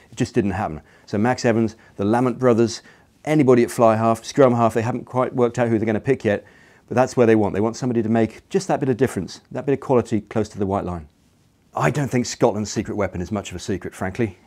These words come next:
It's that crowd at Murrayfield, the opening match, Calcutta Cup, as I've said. Really big game. I don't think they'll stint on the firework budget. Andy Robinson, head coach, he might be an Englishman. What matters to him? He said he wants to see a sea of saltires, which is hard to say,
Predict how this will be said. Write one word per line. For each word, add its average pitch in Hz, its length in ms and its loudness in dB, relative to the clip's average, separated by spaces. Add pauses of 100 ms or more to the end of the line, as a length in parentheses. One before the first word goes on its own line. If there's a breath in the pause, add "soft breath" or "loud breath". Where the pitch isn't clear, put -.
(200 soft breath)
It's 101 160 -10
that - 220 -10
crowd 110 360 -4
at 107 100 -6
Murrayfield, 107 420 -2
the 90 100 -10
opening 123 320 2
match, 107 380 -4 (240)
Calcutta 123 360 0
Cup, 104 200 -6
as 101 100 -6
I've 92 100 -6
said. 92 280 -6 (720 soft breath)
Really 131 460 4
big 107 240 -2
game. 104 280 -2
I 123 180 0
don't 131 200 2
think 131 160 -4
they'll 117 140 0
stint 107 320 -2
on 110 60 -4
the 101 60 -4
firework 98 460 -4
budget. 90 300 -8 (520)
Andy 123 180 -4
Robinson, 120 520 0
head 117 180 -4
coach, 120 200 -2
he 113 60 -2
might 131 160 4
be 135 80 0
an 131 60 4
Englishman. 117 460 0 (380 soft breath)
What 131 240 -2
matters 127 220 0
to 120 80 -4
him? 113 160 0
He 120 80 0
said 117 160 -4
he 117 60 2
wants 117 220 -4
to - 60 -16
see 117 160 0
a 104 80 -2
sea 135 360 0
of 113 160 0
saltires, 110 640 0
which - 140 -16
is 101 60 -14
hard 110 180 -6
to 101 60 -10
say, 110 380 -2